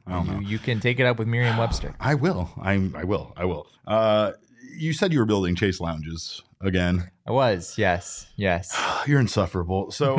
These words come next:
Speaker 2: <laughs>
Speaker 1: again, guys, I need help because Jesse doesn't understand how to furnish a house. So make sure to drop him your finest furnishing tips. Um, I know mo-, most of you have, have some great, uh,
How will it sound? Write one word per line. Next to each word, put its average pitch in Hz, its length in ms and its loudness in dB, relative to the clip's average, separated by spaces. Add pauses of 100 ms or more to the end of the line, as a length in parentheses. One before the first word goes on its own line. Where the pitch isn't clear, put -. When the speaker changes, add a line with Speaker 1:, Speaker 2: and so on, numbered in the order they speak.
Speaker 2:
<laughs> - 40 -2
Speaker 1:
again, 156 480 2 (140)
guys, 156 420 2
I 151 120 4
need 175 200 2
help 131 380 2
because 123 340 0
Jesse 123 360 0
doesn't 117 260 0
understand 107 460 0
how 104 80 2
to 95 80 -2
furnish 95 360 -8
a 87 80 -6
house. 104 300 2
So 123 120 -2
make 151 200 0
sure 95 340 -2
to - 160 -8
drop 92 340 2
him 92 260 -6
your 92 140 -4
finest 95 520 0
furnishing 95 540 0
tips. - 540 -4
Um, 90 360 -4
I 117 60 -2
know 151 120 2
mo-, 101 280 0
most 104 320 2
of 87 80 -4
you 87 240 2
have, 90 320 0
have 95 180 0
some 98 220 0
great, 117 460 4 (380)
uh, 90 480 4